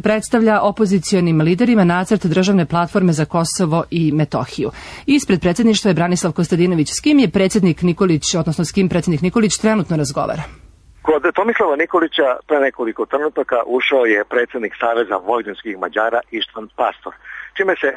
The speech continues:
Speaker 2: završavaju današnji susreti predsjednika Republike sa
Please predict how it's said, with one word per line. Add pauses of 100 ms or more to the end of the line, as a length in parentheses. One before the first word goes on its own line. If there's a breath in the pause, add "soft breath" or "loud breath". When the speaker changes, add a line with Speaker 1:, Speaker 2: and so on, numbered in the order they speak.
Speaker 2:
završavaju
današnji
susreti
predsjednika
Republike (480 loud breath)
sa